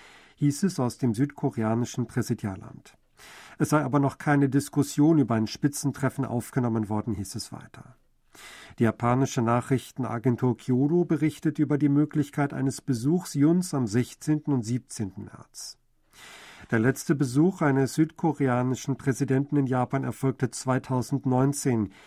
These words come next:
für die Teilnahme am G zwanzig-Gipfeltreffen. Die Shuttle-Diplomatie wurde jedoch vor zwölf Jahren abgebrochen.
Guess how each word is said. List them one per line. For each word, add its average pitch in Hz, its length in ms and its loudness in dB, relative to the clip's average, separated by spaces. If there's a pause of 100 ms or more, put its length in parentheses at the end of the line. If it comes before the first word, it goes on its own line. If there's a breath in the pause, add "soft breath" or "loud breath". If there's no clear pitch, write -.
(180 loud breath)
für - 160 2
die 147 160 4
Teilnahme 123 640 0
am 113 180 -2
G 113 160 4
zwanzig-Gipfeltreffen. - 1400 -6 (640 loud breath)
Die 113 120 0
Shuttle-Diplomatie 143 1160 2 (260 loud breath)
wurde 135 220 4
jedoch 139 360 2
vor 139 180 -2
zwölf - 420 2
Jahren 104 300 -4
abgebrochen. - 800 -12